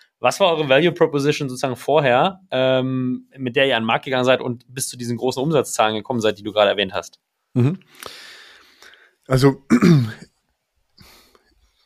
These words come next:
Speaker 2: es kommt so ein bisschen drauf an, ob man das, äh, als Value Proposition, äh, bezeichnen
Speaker 1: <laughs>
Speaker 2: darf, aber wie wir, wie wir gut konvertieren konnten,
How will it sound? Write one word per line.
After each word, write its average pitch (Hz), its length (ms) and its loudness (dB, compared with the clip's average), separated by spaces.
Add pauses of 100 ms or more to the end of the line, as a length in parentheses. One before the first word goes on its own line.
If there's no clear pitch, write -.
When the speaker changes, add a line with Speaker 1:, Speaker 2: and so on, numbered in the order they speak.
(240)
Speaker 2:
es 113 140 -10
kommt 156 180 0
so - 80 -4
ein 147 60 0
bisschen 131 220 -4
drauf 117 240 0
an, 127 180 0
ob 123 140 -2
man 120 100 0
das, 120 320 -2
äh, 107 80 -6
als 113 320 -2
Value 127 220 2
Proposition, 120 680 -2
äh, 110 400 -2
bezeichnen 123 540 0
Speaker 1:
<laughs> - 0 -
Speaker 2:
darf, 120 280 0
aber 120 380 0
wie 135 100 0
wir, 131 300 4
wie 131 100 -2
wir 127 200 2
gut 160 340 -4
konvertieren 127 560 0
konnten, 123 520 -2